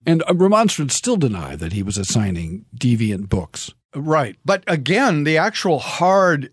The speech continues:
Speaker 2: evidence available to scholars is very limited.
Speaker 1: We have his library. We know what his library was.
Speaker 2: Right. And we do have one or two student complaints,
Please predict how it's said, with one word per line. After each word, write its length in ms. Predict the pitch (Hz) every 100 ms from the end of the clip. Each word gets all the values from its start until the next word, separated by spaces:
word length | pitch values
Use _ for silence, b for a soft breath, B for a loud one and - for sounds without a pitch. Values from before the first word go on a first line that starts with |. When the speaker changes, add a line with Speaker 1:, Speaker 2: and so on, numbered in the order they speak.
| -
Speaker 2:
evidence 560 | 151 190 147 104 104
available 600 | 131 107 147 165 143 123 107
to 160 | -
scholars 760 | 110 - 151 196 135 107 123 -
is 180 | 202 156
very 360 | 147 285 339 151
limited. 560 | 180 262 262 147 90 -
Speaker 1:
We 120 | 151
have 80 | 127
his 120 | 117
library. 600 | 151 147 131 98 90 131
We 120 | 131
know 140 | 147 151
what 140 | 117
his 100 | 107
library 440 | 135 151 127 85 139
was. 80 |
Speaker 2:
Right. 320 | 139 110 120 -
And 300 | 156 139 151
we 100 | 190
do 200 | 139 165
have 260 | 196 156 151
one 180 | 160
or 80 | 185
two 240 | 180 160 165
student 380 | - 143 156
complaints, 800 | 151 147 - 240 175 101 - -